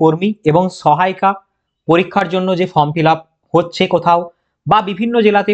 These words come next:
পরীক্ষা কন্ডাক্ট হচ্ছে, বা যে সমস্ত জেলাগুলোতে আপকামিং তোমাদের অঙ্গনওয়াড়ি কর্মী এবং সহায়িকা পদের জন্য ভ্যাকেন্সি বেরোতে চলেছে, সেই সমস্ত বিষয়ের উপর মাথায় রেখে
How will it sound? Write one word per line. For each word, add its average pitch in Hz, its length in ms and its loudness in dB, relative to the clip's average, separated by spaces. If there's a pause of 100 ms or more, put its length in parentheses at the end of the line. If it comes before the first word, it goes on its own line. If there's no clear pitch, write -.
(120)
পরীক্ষা 180 400 0
কন্ডাক্ট 175 340 0
হচ্ছে, 175 220 -6 (440)
বা 196 160 4 (460)
যে 220 160 4
সমস্ত 240 260 0 (140)
জেলাগুলোতে 175 520 0 (200)
আপকামিং 214 380 -2 (100)
তোমাদের 175 320 2 (480)
অঙ্গনওয়াড়ি 208 500 2
কর্মী 196 320 4
এবং 226 120 0 (140)
সহায়িকা 208 460 2 (100)
পদের 165 320 0
জন্য 120 180 -4 (160)
ভ্যাকেন্সি 208 500 -2
বেরোতে 165 340 2
চলেছে, 123 260 -2 (420)
সেই 233 260 0
সমস্ত 247 300 0 (200)
বিষয়ের 214 360 2
উপর 220 160 2 (120)
মাথায় 165 380 0
রেখে 143 200 0